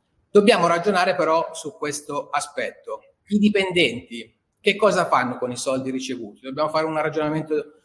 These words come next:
un ragionamento particolare. Ci comprano beni e servizi per circa un terzo di quanto ricevuto. Quando diamo quindi a un dipendente cento euro,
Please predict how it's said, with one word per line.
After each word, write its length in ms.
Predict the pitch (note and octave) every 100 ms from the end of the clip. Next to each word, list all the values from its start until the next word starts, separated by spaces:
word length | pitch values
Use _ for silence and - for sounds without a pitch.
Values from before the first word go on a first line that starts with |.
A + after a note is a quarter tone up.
| _ _ _
un 100 | C#3
ragionamento 720 | D3+ D3 D#3+ E3 D#3+ E3+ D#3
particolare. 800 | D#3 D3+ D#3 - C3+ G2+ F#2+ - _ _ -
Ci 120 | C4
comprano 520 | G3+ F#3+ G3 G3 F#3
beni 300 | D#3+ F3 E3+
e 20 |
servizi 600 | D#3 E3 C#3+ C3+ C3 - E3
per 160 | G3
circa 280 | - E3+ E3
un 120 | D3
terzo 260 | D3 C#3+ D3
di 140 | C3+
quanto 260 | C3+ C3 C3
ricevuto. 560 | C3 A#2 G#2 - - _
Quando 420 | G#3+ A#3+ A3 G3
diamo 480 | E3 E3 B2+ B2 -
quindi 360 | D3 B2+ A#2
a 60 | C3
un 100 | C#3+
dipendente 720 | C#3 C#3+ C#3+ D3 A#2 - -
cento 420 | - F3+ E3+ D3
euro, 520 | D3 A#2+ A2 G#2 -